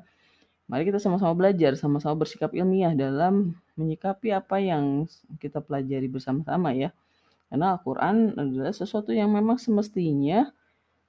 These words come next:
menjadi bagian dari kehidupan manusia dan tidak perlu dipe-, dipisah-kepisahkan, gitu. Tidak perlu, eh,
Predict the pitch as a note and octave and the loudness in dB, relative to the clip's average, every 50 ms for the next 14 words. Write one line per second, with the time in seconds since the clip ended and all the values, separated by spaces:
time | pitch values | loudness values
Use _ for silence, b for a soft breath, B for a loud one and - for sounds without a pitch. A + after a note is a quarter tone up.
0 | _ _ - F3 F#3+ F#3 G#3 G#3 G#3 G3 F3 E3+ D#3+ D3 E3+ F3 F3+ F3 D#3+ D3+ | _ _ 0 2 4 6 6 4 4 4 4 4 4 4 4 2 4 4 2 2
1 | D3 - D3+ C#3+ C#3+ C#3+ D3 D3 C#3+ C#3 C#3 C#3+ D3 D3 D3 - - C#3 A#2+ A#2 | 2 0 0 0 0 2 2 2 4 4 2 2 0 0 -4 -6 -4 -4 -2 -2
2 | - - C#3+ - _ _ _ _ _ _ _ _ _ _ - C#3 D#3+ G3 B3 A#3+ | -4 -6 -8 -12 _ _ _ _ _ _ _ _ _ _ -8 -4 -2 -2 0 0
3 | A3 A3 G3+ G#3 - A#3 A3+ A#3 A#3 G#3 G3+ G3+ F#3 F#3 - - D#3 F#3 G3 - | 0 0 -2 -2 0 0 2 2 2 2 0 -2 -2 -4 -4 -4 -4 -4 -2 -2
4 | F#3+ G#3 - F#3+ G3 - - - - F3 - - E3+ F3+ - - D3 C3+ C3 C3 | -2 0 0 0 0 -2 -4 -6 -6 -4 0 2 0 2 2 2 2 2 2 2
5 | A#2+ - - - - C3 C3 D3 D3 D3 - E3+ F3+ F#3 F3+ F3 E3 E3+ - _ | 0 -2 -6 -12 -10 -8 -6 -4 -6 -4 -4 -2 0 0 0 0 -2 -4 -6 _
6 | _ _ _ _ _ _ _ _ _ - - D3 D3+ D#3 D#3 D3+ D3 | _ _ _ _ _ _ _ _ _ -10 -8 -4 -4 -2 -2 -2 -4